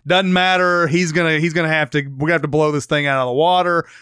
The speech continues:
and all that. And his whole thing is just like, "I have to get on this closest sub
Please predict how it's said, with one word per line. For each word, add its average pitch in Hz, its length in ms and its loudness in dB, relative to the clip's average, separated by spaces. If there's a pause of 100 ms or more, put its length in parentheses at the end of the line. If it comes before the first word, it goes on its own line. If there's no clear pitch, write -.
and 143 120 -2
all 156 180 2
that. 156 200 0
And 127 80 -12
his 143 140 -4
whole 220 380 4
thing 202 380 0
is 147 160 -4
just 151 160 -6
like, 147 240 -4
"I 143 200 -6
have 220 300 -2
to 170 60 -4
get 165 300 -2
on 156 240 0
this 139 280 -8
closest 247 600 -2
sub 196 560 -2